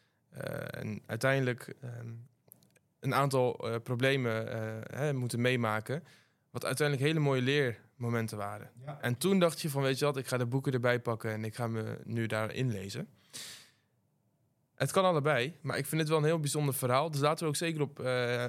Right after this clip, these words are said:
Speaker 1: eh, verder op in gaan duiken. Voornamelijk ook je leermomenten die je uit die periode hebt gehaald.
Speaker 2: Ja.
Speaker 1: Want je zit dertigduizend euro in de min.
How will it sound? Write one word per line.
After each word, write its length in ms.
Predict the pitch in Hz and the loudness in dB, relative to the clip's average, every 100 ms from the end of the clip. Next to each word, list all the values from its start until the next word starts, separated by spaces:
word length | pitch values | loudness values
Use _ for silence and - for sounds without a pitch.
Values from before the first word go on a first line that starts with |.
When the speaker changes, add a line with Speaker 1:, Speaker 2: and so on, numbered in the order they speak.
| - 123 | -2 -4
Speaker 1:
eh, 60 | 120 | -4
verder 260 | - 147 143 | 2 4 4
op 100 | - | 2
in 160 | 165 | 2
gaan 120 | 151 | 4
duiken. 300 | 120 117 139 | 2 2 0
Voornamelijk 400 | 127 143 147 160 | -2 2 2 2
ook 100 | 143 | 0
je 120 | 120 123 | 0 2
leermomenten 680 | 143 170 160 143 139 135 | 4 4 2 2 0 -2
die 120 | 120 | -2
je 80 | 117 | 0
uit 180 | 117 113 | -2 0
die 140 | 143 | -2
periode 320 | 147 123 120 117 | 0 0 2 0
hebt 160 | 110 | -2
gehaald. 320 | 104 107 160 - | -2 0 0 -4
Speaker 2:
Ja. 60 | - - _ - | -16 -20 _ -8
Speaker 1:
Want 180 | 113 | -6
je 80 | 127 | -4
zit 120 | 135 | 0
dertigduizend 640 | 139 147 147 135 131 - 120 | 2 0 2 2 2 0 0
euro 300 | 120 110 - | 0 -2 -2
in 180 | 143 139 | 0 2
de 60 | |
min. 340 | 120 131 175 | 4 4 2